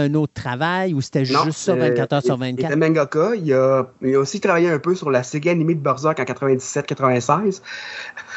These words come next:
Speaker 2: euh, qui était, la, tant qu'à moi, la meilleure de toutes les séries qui ont sorti. Parce qu'il y a deux, c'est deux ou trois séries de Berserk qui ont sorti, trois, deux, je crois, puis l'autre, c'est un, c'est une animation trois D, là, qui est sortie récemment, qui est, j'en parlerai pas trop parce que, honnêtement, j'ai pas super aimé. Là, graphiquement, c'est,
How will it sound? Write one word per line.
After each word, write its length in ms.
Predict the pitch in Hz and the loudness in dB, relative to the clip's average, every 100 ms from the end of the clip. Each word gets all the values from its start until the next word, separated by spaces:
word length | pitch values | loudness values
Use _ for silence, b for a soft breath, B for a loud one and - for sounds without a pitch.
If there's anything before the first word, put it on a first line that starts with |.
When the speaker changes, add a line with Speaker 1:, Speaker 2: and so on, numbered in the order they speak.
| B B B - | B B B -4
Speaker 2:
euh, 640 | 113 110 107 104 107 104 101 | 0 2 2 2 2 0 -4
qui 180 | - 113 | -6 -6
était, 240 | 110 123 123 | -2 0 2
la, 240 | 113 104 | 2 2
tant 140 | 113 | 0
qu'à 100 | 113 | 0
moi, 140 | 127 151 | 2 2
la 80 | 127 | 2
meilleure 240 | 131 143 | 2 2
de 80 | 131 | 0
toutes 120 | 127 | -4
les 80 | 113 | -8
séries 180 | - 139 | -6 -4
qui 60 | |
ont 40 | 135 | -4
sorti. 200 | 127 - | -6 -2
Parce 40 | |
qu'il 120 | 139 | 0
y 40 | 123 | 2
a 60 | |
deux, 260 | 131 151 175 | 2 2 2
c'est 380 | 165 - 147 139 | 0 -2 0 2
deux 80 | |
ou 100 | 185 | 0
trois 200 | 180 165 | 0 0
séries 160 | 165 165 | 2 2
de 40 | |
Berserk 280 | 143 139 160 | 2 2 0
qui 40 | 151 | -2
ont 60 | |
sorti, 180 | - 156 | -4 -4
trois, 360 | 147 165 196 151 | 0 2 2 0
deux, 180 | 135 180 | 0 -2
je 100 | - | 0
crois, 220 | 170 180 | -2 -2
puis 320 | - 139 123 | -2 -2 2
l'autre, 200 | 139 151 | 2 2
c'est 100 | 131 | 2
un, 400 | 120 120 117 113 | 2 2 2 0
c'est 220 | - 127 | -2 0
une 100 | 127 | 4
animation 320 | 127 160 160 | 4 4 2
trois 320 | 151 143 139 123 | 0 2 2 2
D, 280 | 143 151 | 2 4
là, 140 | 147 139 | 4 2
qui 140 | 131 | 2
est 80 | 123 | 0
sortie 240 | 123 - | -2 -2
récemment, 360 | 131 131 123 139 | 0 2 2 2
qui 200 | 131 117 | 2 0
est, 920 | 113 - _ _ _ _ _ 170 156 147 | 0 -4 _ _ _ _ _ -12 -2 0
j'en 180 | 147 | 2
parlerai 240 | 151 151 151 | 4 2 4
pas 140 | 147 | 2
trop 100 | 160 | 0
parce 140 | 165 139 | -2 2
que, 60 | |
honnêtement, 200 | 131 139 | 4 4
j'ai 140 | 139 127 | 2 -2
pas 320 | - 151 151 | -2 0 0
super 480 | - - 143 143 135 | -2 -2 0 2 2
aimé. 420 | 131 147 156 156 | 4 4 4 4
Là, 160 | 139 | 4
graphiquement, 420 | 127 131 127 147 147 | 2 0 0 0 2
c'est, 300 | 139 127 | 2 0